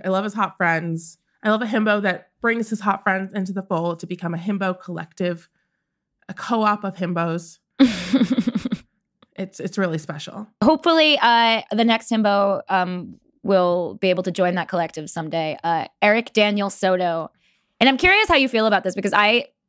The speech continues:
Speaker 2: I love it, but I could see, this might be a, a somewhat of a controversial choice because I could see why some people would be turned off by this.
Speaker 1: <laughs>
Speaker 2: But he's this guy who sends random women on the internet "Good night, queen," every single night,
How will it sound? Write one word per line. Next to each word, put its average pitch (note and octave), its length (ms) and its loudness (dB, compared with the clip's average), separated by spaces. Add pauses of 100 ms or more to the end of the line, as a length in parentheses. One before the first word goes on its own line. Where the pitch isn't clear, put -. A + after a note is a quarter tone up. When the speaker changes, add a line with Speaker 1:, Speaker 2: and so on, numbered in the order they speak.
(160)
Speaker 2:
I B3 120 6
love F#3+ 260 0
it, - 140 -10 (120)
but F3+ 380 2
I G3+ 80 4
could G#3+ 160 -2
see, B3+ 560 2
this B3+ 120 4
might C#4 140 4
be B3 100 2
a, A3+ 180 2
a A3+ 40 2
somewhat G#3+ 300 2
of F#3+ 80 0
a G3 40 -4
controversial F#3 720 -2
choice D3 400 -2
because F3 340 0
I F3 120 0
could F3+ 100 0
see G#3 160 2
why F#3 80 2
some F#3 180 -4
people D#3+ 200 -4
would C#3+ 100 -6
be D3+ 60 -12
turned D#3+ 240 -12
off C#3 160 -12
by G2 120 -10
this. C#4+ 160 -6 (260)
Speaker 1:
<laughs> - 260 -8
Speaker 2:
But A3 320 4 (420)
he's C4 120 4
this D#4 120 4
guy A3 600 2 (300)
who A3 320 6
sends A3 380 0
random A#3 380 2
women A3 280 0
on G3+ 160 0
the G#3 100 -2
internet G3 500 -2
"Good G#3 200 2
night, F#3+ 300 0
queen," F3 480 -6 (320)
every A3 340 4
single G#3 360 0
night, F3 340 -6